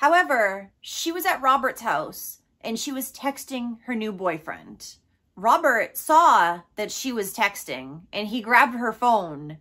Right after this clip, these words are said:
to see who it was. When he read the text messages, it sent him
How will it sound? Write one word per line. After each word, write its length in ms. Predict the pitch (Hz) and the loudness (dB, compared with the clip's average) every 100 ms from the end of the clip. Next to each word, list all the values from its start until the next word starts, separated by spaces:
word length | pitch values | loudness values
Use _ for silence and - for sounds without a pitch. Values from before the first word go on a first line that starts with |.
| _ | _
to 140 | 226 | -8
see 400 | 220 269 226 165 | -6 -4 -4 -4
who 200 | 170 196 | -4 -4
it 120 | 160 | -4
was. 600 | 180 180 104 110 - - _ _ _ _ _ _ | -2 -2 -2 -8 -16 -20 _ _ _ _ _ _
When 220 | 208 269 | -2 0
he 160 | 302 | -2
read 320 | 269 214 233 226 | 0 0 0 -4
the 60 | |
text 300 | - 190 - | -4 -6 -4
messages, 760 | 240 262 285 320 349 359 - _ _ _ _ _ _ _ _ | -8 -8 -6 -4 -4 -6 -12 _ _ _ _ _ _ _ _
it 160 | 254 247 | -2 -2
sent 280 | 285 254 | -4 -2
him 280 | 294 320 349 | -2 -4 -4